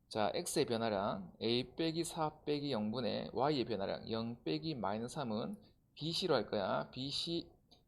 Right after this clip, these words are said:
얘와 얘다 친구들 잘 따라오고 있죠? 육 빼기 A 빼기 사분의 그 다음에 A 빼기 영 요렇게 되겠네요. 자, 그럼 얘는 A 빼기 사분의 삼은 자, 얘는 어떻게 되는 거죠?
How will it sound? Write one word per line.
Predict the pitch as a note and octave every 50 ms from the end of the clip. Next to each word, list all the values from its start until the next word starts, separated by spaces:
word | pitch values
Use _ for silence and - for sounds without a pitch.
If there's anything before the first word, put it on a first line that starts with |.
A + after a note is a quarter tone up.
| _ -
얘와 | A2+ A#2 B2+ C#3+ D3+ D3 B2+
얘다 | A#2 A#2 C3+ C3
친구들 | C3 - C3+ A#2 A2 G2+ G#2
잘 | G2 - G2 G2+
따라오고 | - D3+ D3+ C#3+ C3+ C#3+ C#3
있죠? | C#3 - A2 A2 B2 - - - - - _ _ _ _
육 | - C3+ D3 C#3+ - -
빼기 | - D#3+ E3 D#3+ D#3 E3 E3+ E3 - -
A | G2+ A2 A2+ A2 - -
빼기 | - - C3+ C3 C#3+ C#3
사분의 | - - B2 A2+ A#2 C3 C3+ A#2 F#2+ G#2+ C3 - D#3
그 | - -
다음에 | G#2+ F#2+ G2+ A2+ C#3 D#3 - - -
A | G#2+ A2 G#2+ G#2+ G#2+ - -
빼기 | - D#3 D#3 D3 D3 C3+ G#2+
영 | A2+ G2 - -
요렇게 | A2 A#2+ C#3 C3+ - D3
되겠네요. | G#2+ F#2+ G2+ G#2 G2+ F#2+ F2+ F2+ G2 A2+ - G3 - - _ _ - - - - - _ _ _
자, | - - C3 B2+
그럼 | - E3+ D#3+ D3
얘는 | C3+ D3 D#3+ F3 E3 - - -
A | - A#2 A#2+ B2 A#2+ B2 - -
빼기 | F3 F3 E3+ F3+ F#3
사분의 | E3+ - D#3+ C3 B2+ B2 C#3 D#3 D#3 C#3+ B2+
삼은 | A#2+ - C#3 C3+ B2+ A#2 G#2+ - - D#3+ E3+ D3 B2+ C#3+ E3 F#3+ G#3+ G#3+ - _ _ _ _ _ _ _ _ _ _ _ _ _ _ _ _ _ _ _ _ - - _ _ _ _ _ _ _ _ _ _ - - - - - - -
자, | - - A2+ G#2+ G#2 F#2+ F2 F2+
얘는 | A2 B2+ D3 E3
어떻게 | D#3 C#3 - D#3+ D#3 D#3
되는 | A#2+ A2 G#2+ G#2+
거죠? | G#2 - G2 G2 G#2+ B2+ D3+